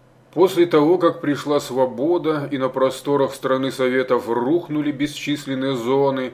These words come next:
опутанные колючей проволокой,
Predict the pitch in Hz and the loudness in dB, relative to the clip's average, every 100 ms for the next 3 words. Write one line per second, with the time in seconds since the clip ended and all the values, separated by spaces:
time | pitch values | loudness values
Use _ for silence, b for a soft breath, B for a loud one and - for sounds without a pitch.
0 | B B B B - 120 135 131 131 131 | B B B B -4 -2 -2 -2 -2 0
1 | 127 131 127 147 123 127 135 131 127 127 | 0 0 -2 -4 -2 0 0 2 2 0
2 | 123 123 | 0 -2